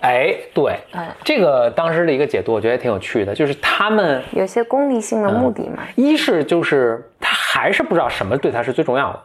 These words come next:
Speaker 2: 嗯。
Speaker 1: 就他有一些很世俗的解读，什么黄金什么什么，我继承这个王位是最重要的。其实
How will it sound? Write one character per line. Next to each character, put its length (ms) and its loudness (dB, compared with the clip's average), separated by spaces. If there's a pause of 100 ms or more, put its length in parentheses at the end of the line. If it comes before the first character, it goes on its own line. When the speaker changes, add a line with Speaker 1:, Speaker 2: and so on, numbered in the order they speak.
(280)
Speaker 2:
嗯。 340 -8
Speaker 1:
就 100 0
他 180 0
有 140 4
一 40 4
些 100 2
很 120 -2
世 320 0
俗 260 0
的 120 4
解 180 -4
读， 160 -6
什 80 -8
么 80 -6
黄 320 -6
金 160 0
什 80 0
么 100 -4
什 60 -8
么， 80 -8
我 100 -8
继 180 -4
承 100 -2
这 60 2
个 60 2
王 220 -4
位 140 2
是 100 -4
最 120 -8
重 60 -8
要 40 -14
的。 40 -16
其 180 -2
实 300 2